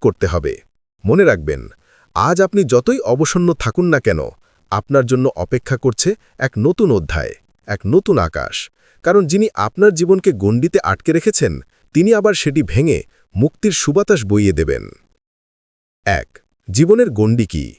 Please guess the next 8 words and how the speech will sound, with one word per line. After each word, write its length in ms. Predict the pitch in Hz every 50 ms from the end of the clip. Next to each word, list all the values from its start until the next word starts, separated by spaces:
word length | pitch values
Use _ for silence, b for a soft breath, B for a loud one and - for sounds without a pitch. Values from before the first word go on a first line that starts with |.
| _ _ _ _ _ _ _ _ _ _ _ -
জীবনের 380 | 98 113 170 180 226 240 233 202
গণ্ডি 380 | 107 113 123 139 175 185 240
বলতে 260 | 208 220 220 202 - 214
বোঝায় 340 | 185 185 131 127 139 147 -
এক 140 | 107 123 123 113
ধরনের 340 | - 139 175 185 196 202 - -
অদৃশ্য 500 | 98 107 104 110 147 185 - - - 226
সীমারেখা, 640 | 185 - - - 160 180 151 92 80 - - - 52